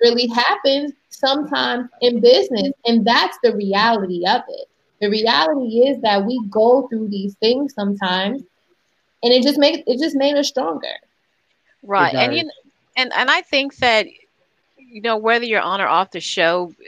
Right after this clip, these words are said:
Speaker 2: being, being three ladies and being in business, it totally can, you know, challenge you guys. And I think what's really important to me is learning, just kinda knowing, and I, and, and we're gonna talk about Ezra Wines, I promise.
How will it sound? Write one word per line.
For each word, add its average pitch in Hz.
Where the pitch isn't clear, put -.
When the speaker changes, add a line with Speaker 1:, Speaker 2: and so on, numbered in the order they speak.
Speaker 2:
being, 226
being 208
three 190
ladies 175
and 156
being 175
in 160
business, 165
it 165
totally 220
can, 185
you 202
know, 170
challenge 196
you 160
guys. 139
And 170
I 185
think 208
what's 180
really 185
important 165
to 175
me 196
is 160
learning, 226
just 220
kinda 262
knowing, 190
and 208
I, 220
and, 220
and 220
we're 285
gonna 269
talk 202
about 180
Ezra 175
Wines, 160
I 147
promise. 151